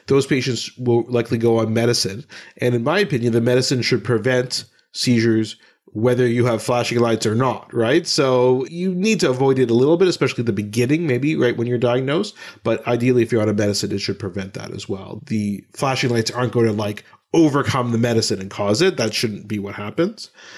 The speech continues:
But in terms of other things you can do, there's not much that you can do to avoid it. One of them is sleep, and lots of kids don't get enough sleep. So, um, we definitely encourage you to get a good night's sleep because sleep deprivation is another thing that can bring out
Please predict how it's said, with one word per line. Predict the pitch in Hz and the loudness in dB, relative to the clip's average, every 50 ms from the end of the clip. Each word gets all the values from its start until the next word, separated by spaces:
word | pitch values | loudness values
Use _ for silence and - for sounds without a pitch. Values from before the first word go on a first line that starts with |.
| - - - - _ | -20 -20 -20 -8 _
But | - 170 | 0 0
in | 170 165 | 2 2
terms | 196 214 196 180 | 2 2 2 0
of | 175 | 2
other | 147 160 175 180 | 2 4 4 4
things | 170 165 160 147 147 | 2 0 -2 -2 -2
you | 131 | -2
can | 127 127 | 0 2
do, | 139 | 2
there's | 139 156 | 4 4
not | 214 262 - 180 | 2 2 0 -2
much | 139 135 135 131 151 - - - - - - - | -2 0 2 2 0 0 -2 -6 -6 -6 -8 -2
that | - 120 107 - | 0 0 0 2
you | 117 123 | 0 0
can | - 135 117 101 | 0 0 0 0
do | 117 123 123 | 0 0 2
to | - 135 | 2 2
avoid | 113 107 113 113 120 147 | 2 2 4 4 4 4
it. | 170 180 - - | 4 2 -2 -4
One | 117 127 131 127 | -2 0 2 2
of | 127 | 2
them | 127 123 117 | 2 2 2
is | 110 - - | 0 0 0
sleep, | - - - 120 127 180 - - - | -2 0 0 -2 -2 -2 -4 -6 -10
and | - - 104 | -6 -2 -2
lots | 110 113 110 - | -2 -2 -2 -4
of | - | -4
kids | - 120 101 101 | -2 -2 -2 0
don't | - 110 107 104 101 | -2 -2 -2 -2 -2
get | - 98 | -2 -2
enough | 101 101 101 101 101 - | -2 -2 -2 -4 -6 -6
sleep. | - - - 101 131 202 208 - _ - - - - - - | -6 -4 -2 -2 -2 -4 -6 -10 _ -20 -20 -20 -20 -18 -12
So, | - - - 113 104 104 101 101 101 98 101 - - - - _ _ - | -10 -4 -2 0 2 2 0 0 -2 -4 -6 -10 -16 -20 -20 _ _ -14
um, | 101 98 | -8 -4
we | 104 110 | -4 0
definitely | 110 120 107 - 113 107 | 0 0 0 0 -2 -2
encourage | 104 101 117 107 101 98 95 - - | 0 0 0 2 2 0 -2 -6 -8
you | 104 101 | -8 -6
to | 95 104 | -6 -6
get | 95 101 98 98 | -6 -6 -6 -6
a | |
good | 95 - 101 104 | -6 -6 -6 -4
night's | 104 101 - | -4 -6 -4
sleep | - 127 113 | -4 -4 -6
because | - - 113 - | -4 -4 -4 -4
sleep | - - 123 117 107 104 | -2 -2 -2 -2 0 0
deprivation | - 110 101 - 123 107 98 101 107 117 - - 160 170 247 254 - - - - - _ | -2 -2 0 0 -2 0 0 0 -2 -2 -2 -2 -2 -2 -4 -6 -10 -18 -20 -20 -20 _
is | - - 113 110 107 104 101 - | -4 0 0 2 2 0 -2 -4
another | - 110 110 107 110 110 110 110 | -6 -6 -4 -2 0 2 2 2
thing | 107 113 104 101 | 0 -2 -2 -2
that | 101 101 | -4 -4
can | - 101 98 | -4 -6 -2
bring | 104 104 101 98 98 | 0 0 0 0 -2
out | 98 95 - | -6 -8 -12